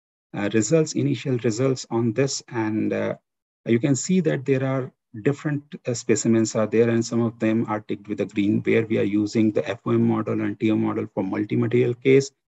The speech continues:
And we are seeing that although all of them are, uh, prescribed by the, by the corresponding model as a ops-, uh, the offset, the optimal offset distance, but it is not happening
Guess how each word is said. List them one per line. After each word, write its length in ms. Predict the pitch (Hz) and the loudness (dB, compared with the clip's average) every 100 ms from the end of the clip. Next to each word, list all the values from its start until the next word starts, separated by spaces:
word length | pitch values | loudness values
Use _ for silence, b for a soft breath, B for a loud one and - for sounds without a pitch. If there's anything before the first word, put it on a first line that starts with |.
| _ - | _ 0
And 120 | 120 | 4
we 100 | 123 | 4
are 60 | 117 | 2
seeing 420 | - 139 156 143 | 2 2 4 4
that 180 | 131 120 | 2 2
although 360 | 123 123 135 143 | 2 4 2 0
all 200 | 127 123 | 0 0
of 140 | 143 - | 0 -4
them 180 | 127 123 | -4 -2
are, 220 | 113 117 - - 110 | -4 -6 -10 -6 -2
uh, 260 | 110 104 - _ - | -2 -4 -8 _ -6
prescribed 640 | 113 - - 117 117 120 - | -4 -4 0 4 4 2 -2
by 380 | 117 110 110 113 104 | 0 2 2 0 -2
the, 80 | 107 - - 107 123 - | -8 -6 -4 -4 -4 -2
by 160 | 104 | 0
the 80 | 110 | 0
corresponding 640 | 110 107 - 113 110 113 | -2 -6 -2 0 2 2
model 280 | 113 107 110 - | 0 -2 -4 -4
as 200 | 104 110 | -6 -4
a 120 | 120 | -6
ops-, 340 | 101 - - - | -6 -8 -12 -2
uh, 180 | 107 - | 0 0
the 100 | 110 | 2
offset, 540 | 107 110 - - 107 - - | 2 2 -2 -2 -2 -4 0
the 340 | 110 107 101 - _ 117 | 4 4 4 -4 _ 0
optimal 480 | 117 - 131 120 117 | 2 6 6 6 2
offset 340 | 113 - 104 | -4 -2 0
distance, 380 | 107 110 117 107 | 0 0 2 2
but 180 | 113 104 | 0 -2
it 80 | - | -4
is 140 | 104 | -4
not 180 | 110 - | -4 -6
happening 520 | 98 98 - 98 - | -6 -6 -4 -4 -4